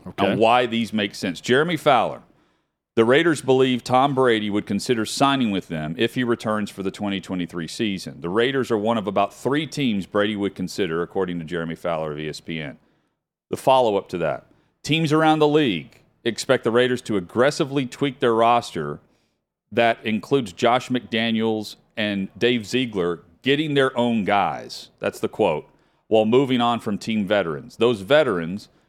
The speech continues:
Speaker 2: N F L teams are keeping an eye on are Darren Waller at tight end and Hunter Renfrow at wide
Speaker 1: Hmm.
Speaker 2: receiver. Why does that link up with Brady? Because Gronkowski is coming with Brady,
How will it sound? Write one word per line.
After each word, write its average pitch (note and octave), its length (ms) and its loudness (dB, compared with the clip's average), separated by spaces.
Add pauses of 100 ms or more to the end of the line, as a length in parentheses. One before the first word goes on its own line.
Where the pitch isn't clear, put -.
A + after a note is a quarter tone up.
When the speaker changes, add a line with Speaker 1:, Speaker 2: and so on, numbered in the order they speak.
(120)
Speaker 2:
N C3 80 -2
F A#2 100 2
L A#2+ 100 2
teams A#2 260 0
are G#2+ 60 -4
keeping G#2+ 260 -4
an G#2 100 0
eye A#2+ 220 2
on E2 260 -4
are F2+ 160 -2
Darren A#2+ 360 2
Waller C3+ 340 2
at C3+ 120 -4
tight A2+ 280 2
end E2 340 -6 (440)
and G2+ 160 -2
Hunter B2 240 0
Renfrow G2 720 0
at G2+ 120 -2
wide G#2 220 4
Speaker 1:
Hmm. A2+ 60 -2
Speaker 2:
receiver. G#2+ 560 -2 (340)
Why A2+ 220 4
does C#3 180 -2
that C#3+ 180 4
link C3+ 200 0
up C#3+ 120 0
with B2 140 -2
Brady? C#3 480 0 (300)
Because C#3 340 2
Gronkowski C3+ 1080 0 (140)
is A2 140 -2
coming A#2 340 0
with G2+ 200 -4
Brady, F2 460 -2